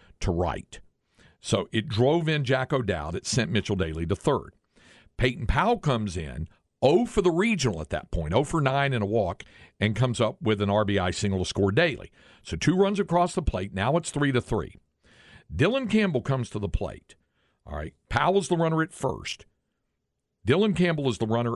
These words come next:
at the pl-, eh, at the plate. Dylan Campbell is.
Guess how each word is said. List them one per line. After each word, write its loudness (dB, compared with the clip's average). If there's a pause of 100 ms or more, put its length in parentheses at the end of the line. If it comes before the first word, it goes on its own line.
at -4
the -8
pl-, -6
eh, 2
at -2
the -6
plate. -4
Dylan 0
Campbell -4
is. -20